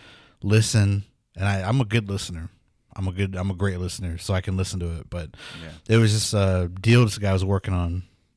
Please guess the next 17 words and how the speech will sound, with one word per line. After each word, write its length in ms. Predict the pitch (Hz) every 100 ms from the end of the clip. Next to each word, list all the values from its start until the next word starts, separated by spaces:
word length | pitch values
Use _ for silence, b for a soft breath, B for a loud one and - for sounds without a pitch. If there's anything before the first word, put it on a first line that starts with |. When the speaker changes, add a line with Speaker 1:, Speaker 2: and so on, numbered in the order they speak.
| _
Speaker 1:
and 80 | 92
he 160 | 101 104
looked 180 | 113
at 140 | 113 -
the 340 | 92 92 90 -
everything 420 | 123 151 147 135 113
but 160 | 87
money. 340 | 90 95 82 87 -
Like, 240 | 85 73 - B B B B B _ _ -
like, 240 | 87 82 -
he 140 | - 107
looked 240 | 101 -
at, 160 | 98 85
like, 460 | 87 85 82 - - _ _ _ _ _
a 80 | 95
bigger 720 | 92 95 101 98 101 92 90 95 b b b b b _ _ _ -
community 960 | - 107 107 104 101 98 95 95 95